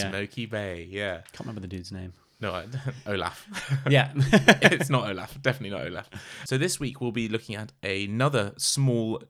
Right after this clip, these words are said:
Speaker 2: I don't wanna say minor city, but basically when we were planning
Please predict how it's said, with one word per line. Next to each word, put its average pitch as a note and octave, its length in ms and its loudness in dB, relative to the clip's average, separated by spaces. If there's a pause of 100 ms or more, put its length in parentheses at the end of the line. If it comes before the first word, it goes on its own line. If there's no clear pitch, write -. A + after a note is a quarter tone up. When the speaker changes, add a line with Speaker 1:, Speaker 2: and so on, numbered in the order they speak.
Speaker 2:
I B2 140 -4
don't A#2+ 160 0
wanna C3+ 100 -2
say B2 180 -2
minor B2+ 460 0
city, F#3 420 -6 (280)
but C3+ 120 -4
basically B2 600 -2 (240)
when B2+ 180 2
we C#3+ 140 2
were B2+ 100 2
planning G#2+ 560 -2